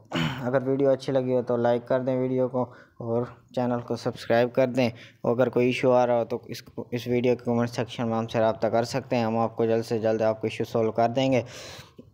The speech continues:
<clears throat> باقی اللہ تعالیٰ آپ سب اسٹوڈنٹ کو کامیاب کرے۔ اگر آپ اپنا رزلٹ جلدی سے جلدی چیک کرنا سا-، چاہتے ہیں اور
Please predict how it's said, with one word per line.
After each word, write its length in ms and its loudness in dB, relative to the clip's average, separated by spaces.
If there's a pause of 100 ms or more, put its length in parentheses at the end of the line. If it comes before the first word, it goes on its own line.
<clears throat> 460 0 (920)
باقی 300 4
اللہ 120 4
تعالیٰ 280 2
آپ 120 -2
سب 160 -4 (140)
اسٹوڈنٹ 460 0
کو 80 -2
کامیاب 500 0
کرے۔ 220 2
اگر 260 0
آپ 240 2
اپنا 260 0
رزلٹ 380 -2
جلدی 220 -2
سے 160 -6
جلدی 260 0
چیک 240 -2
کرنا 260 0
سا-، 380 -4
چاہتے 340 0
ہیں 60 2
اور 120 0